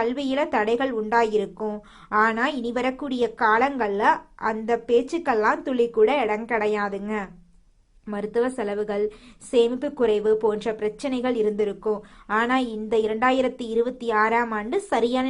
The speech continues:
நேரமாக உங்களுக்கு இருக்க போகுது. குருவின் இரண்டாம் இட பார்வை வருமானத்தை அதிகரிக்கும். பழைய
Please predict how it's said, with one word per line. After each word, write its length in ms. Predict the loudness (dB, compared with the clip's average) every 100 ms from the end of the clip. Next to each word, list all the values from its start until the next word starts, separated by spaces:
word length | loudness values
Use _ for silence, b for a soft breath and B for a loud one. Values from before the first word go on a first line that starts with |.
| -2
நேரமாக 480 | -2 -2 -2 -4 -4
உங்களுக்கு 340 | 0 0 0
இருக்க 200 | -4 -6 -6
போகுது. 380 | -6 -6 -6 -6 -8 B B -4 0
குருவின் 420 | 0 0 -6 -2
இரண்டாம் 400 | -2 2 2 2 2
இட 100 | 0 2
பார்வை 340 | 2 2 2 0 0
வருமானத்தை 580 | 0 2 0 -2 -2 -2 -2
அதிகரிக்கும். 600 | -4 -2 -4 -4 -4 -4 -6 B B 2
பழைய 320 | 4 2